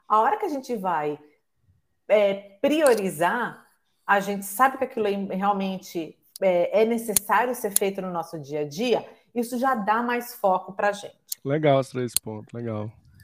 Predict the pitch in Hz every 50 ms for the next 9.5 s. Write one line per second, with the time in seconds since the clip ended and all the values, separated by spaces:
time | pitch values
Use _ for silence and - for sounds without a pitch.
0 | - - - 311 494 571 587 494 - - 247 196 185 190 - - 208 190 196 214
1 | 226 214 196 - - 147 - - - _ - 208 226 214 226 226 220 - - 233
2 | 214 220 233 233 262 254 240 254 247 262 262 247 254 269 285 330 330 294 240 208
3 | 190 196 214 240 277 - - - _ _ _ - - 247 220 208 240 226 254 240
4 | - 269 - 294 302 302 262 214 190 220 240 269 294 254 262 269 262 - 247 233
5 | 240 233 - - 269 269 262 - - 240 233 233 247 240 247 240 240 - - -
6 | 190 143 139 - - _ _ _ _ _ _ _ _ _ _ _ _ _ _ _
7 | - 196 190 214 254 262 330 277 285 277 285 262 269 277 294 285 285 294 294 330
8 | 359 349 - - - 147 139 - - - - _ _ _ _ _ _ _ _ _
9 | _ - 165 170 175 185 202 208 196